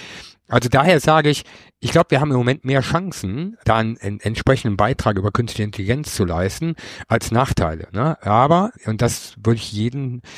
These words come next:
jede Hörerin und jeden Hörer zu einladen, bei allem, was ihr tut, sowohl bei Google-Anfragen als auch bei Prompting auf Generative A I,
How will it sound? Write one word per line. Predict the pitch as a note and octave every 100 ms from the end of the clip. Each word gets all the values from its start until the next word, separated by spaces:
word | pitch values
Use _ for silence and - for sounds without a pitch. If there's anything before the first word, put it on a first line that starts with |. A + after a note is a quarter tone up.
| - -
jede | A2+ C3 A#2
Hörerin | C3 A#2 A#2 G#2+
und | G2+
jeden | A2 A#2+
Hörer | A2 A2 A2
zu | - -
einladen, | G#2 A#2 C3+ D#3 E3+ - - - -
bei |
allem, | G2 C3 B2+
was | B2
ihr | A2+
tut, | - A#2 F#3+ - A2
sowohl | G#2+ G#2 G#2
bei | G2+
Google-Anfragen | B2+ C3 D3+ C#3 - B2+ G2
als | G#2 G2
auch | F2+
bei | G2 F#2+
Prompting | - - A2 A#2 C3 C#3 C3
auf | G2+ G#2 -
Generative | - G#2 G2+ G2 G#2 G2 E2+
A | F#2 A#2
I, | E3+